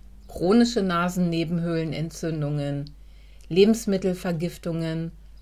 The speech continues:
Magen-Darm-Probleme, Blasenentzündungen, Lungenentzündungen,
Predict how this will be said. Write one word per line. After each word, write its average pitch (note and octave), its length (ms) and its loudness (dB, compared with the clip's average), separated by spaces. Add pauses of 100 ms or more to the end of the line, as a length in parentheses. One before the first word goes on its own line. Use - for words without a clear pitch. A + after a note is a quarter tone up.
(120)
Magen-Darm-Probleme, D#3+ 1500 0 (440)
Blasenentzündungen, E3+ 1500 0 (420)
Lungenentzündungen, E3+ 1400 0